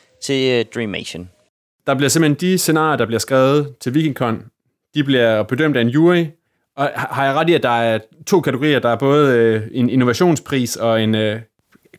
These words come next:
Speaker 2: k-, klassikerpris.
Speaker 1: Ja, i år har vi valgt at holde os til kun at køre innovationsprisen.
Speaker 2: Okay.
Speaker 1: Vi, øh, elsker at holde konkurrencer, men der går også en del ressourcer til, både med at læse og bedømme, men også at sende folk til staterne.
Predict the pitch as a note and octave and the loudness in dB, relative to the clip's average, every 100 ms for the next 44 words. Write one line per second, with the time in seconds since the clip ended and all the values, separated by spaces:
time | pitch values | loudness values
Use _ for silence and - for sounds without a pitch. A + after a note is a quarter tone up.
0 | - - - A#2 C#3 F3 B2+ A2+ G#2 _ | -10 -10 -6 -2 0 0 0 -2 -2 _
1 | _ _ _ - C3+ A#2+ - _ _ _ | _ _ _ -6 -4 -4 -10 _ _ _
2 | _ _ _ - F#2 - - C3+ C3+ - | _ _ _ -8 -8 -8 -14 -14 -12 -6
3 | D3+ E3 E3+ E3 D#3 C3 B2+ C3+ - A#2 | -2 -2 -4 -8 -4 -4 -4 -8 -6 -4
4 | A2 C3+ - - - - - D3 D#3 - | -2 -6 -8 -14 -16 -8 -2 -2 -2 -4
5 | B2+ A#2 B2+ - B2 G#2 G2 G#2+ - - | -2 0 -2 -4 -6 -6 -6 -8 -8 -12
6 | F#2 - - E2 _ - - - G#2 G2 | -12 -12 -16 -20 _ -6 -4 -4 -4 -4
7 | G2 F#2 F2 G#2+ A2+ - A2+ F2 F#2+ B2 | -2 -2 -4 -8 -10 -2 0 0 0 -2
8 | D#3+ C3+ A2 F#2 A2+ D3 D3 - _ _ | -2 -4 -4 -6 -6 -6 -8 -10 _ _
9 | - A#2+ B2 B2+ C#3 D3 C#3+ A#2+ - B2 | -8 -2 0 0 -2 -6 -4 -4 -6 -6
10 | A#2+ - F#2 F#2+ - G#2 A2+ A2+ F2 F2+ | -8 -8 -8 -8 -4 -2 0 -2 -2 -4
11 | E2+ F#2 G2+ A#2+ G2 - G#2+ A#2 C3 C3 | -4 -6 -4 -4 -6 -6 -4 -2 -4 -8
12 | - F2+ G#2 G#2 - F#2+ G#2 G2+ G2 F#2 | -12 -10 -8 -6 -4 -4 -4 -8 -8 -8
13 | - F#2 - G2 D#2 B1+ D2 | -6 -6 -8 -12 -10 -10 -16